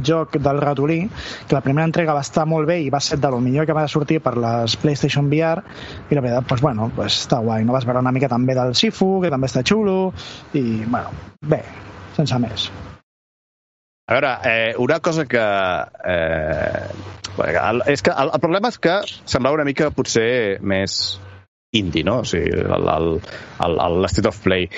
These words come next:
Speaker 2: Ah, els Triple H ja van dir que no vindrien, o sigui que, en principi, tampoc se'ls hi pot dir res, perquè van dir, «No, no, no presentarem res d'això», o sigui que... Bueno. Jo el que us volia, eh,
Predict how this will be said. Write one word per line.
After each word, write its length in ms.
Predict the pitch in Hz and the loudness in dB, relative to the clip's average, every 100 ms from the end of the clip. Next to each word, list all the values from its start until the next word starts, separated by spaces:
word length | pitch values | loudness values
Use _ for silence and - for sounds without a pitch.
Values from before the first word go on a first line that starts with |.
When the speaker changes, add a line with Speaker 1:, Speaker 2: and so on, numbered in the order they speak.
| - - | -14 -6
Speaker 2:
Ah, 320 | 98 98 90 87 | 0 2 2 0
els 100 | - | 0
Triple 200 | 120 135 | 0 2
H 240 | 131 143 123 | 0 0 2
ja 120 | 117 | 2
van 120 | 117 127 | 2 0
dir 80 | 113 | 2
que 80 | 98 | 2
no 300 | 98 101 101 | 2 2 2
vindrien, 380 | 120 127 147 120 | 0 2 0 0
o 60 | |
sigui 160 | 104 87 | 0 2
que, 100 | 87 | 0
en 100 | 85 | 0
principi, 380 | 95 - 95 127 - | -2 0 0 2 0
tampoc 260 | 95 98 | 0 2
se'ls 180 | 143 113 | 2 2
hi 40 | 117 | 0
pot 160 | 104 | 0
dir 160 | 110 123 | 2 2
res, 240 | 107 135 104 | 2 0 0
perquè 260 | 92 95 101 | -2 2 2
van 140 | 104 | 2
dir, 120 | 101 | 2
«No, 100 | 101 113 | 2 0
no, 120 | 95 - - | 0 -4 -6
no 220 | 95 95 98 | 0 2 2
presentarem 400 | 110 98 98 98 | 2 2 2 2
res 140 | 92 | 2
d'això», 200 | 90 120 | 2 0
o 60 | - | 0
sigui 200 | - 82 | -2 -2
que... 120 | - - - | -2 -2 -2
Bueno. 280 | - - - - - - - - - | -2 -2 -6 -14 -12 -10 -12 -10 0
Jo 140 | 131 | 2
el 80 | 208 | 4
que 140 | 302 269 - | 2 0 -2
us 140 | - 107 | -2 0
volia, 300 | 110 104 160 | 2 2 0
eh, 380 | 170 - 98 | -4 -2 0